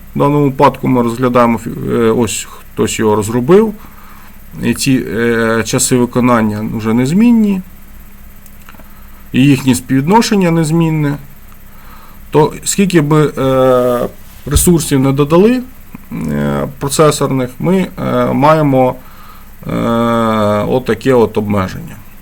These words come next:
І це є така с-,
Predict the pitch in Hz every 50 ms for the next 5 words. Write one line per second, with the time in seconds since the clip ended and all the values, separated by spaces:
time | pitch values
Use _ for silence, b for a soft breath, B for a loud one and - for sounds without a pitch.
0 | - - - - - - - - - - - - - - - - - - - -
1 | - - - - - - - - - - - - - - - - - - - -
2 | - B B B B B B B B B B B B B B B B B B B
3 | - - - - - - - - 180 147 - - - 175 196 190 165 139 151 160
4 | - - - 135 127 - 147 139 139 135 - - - - -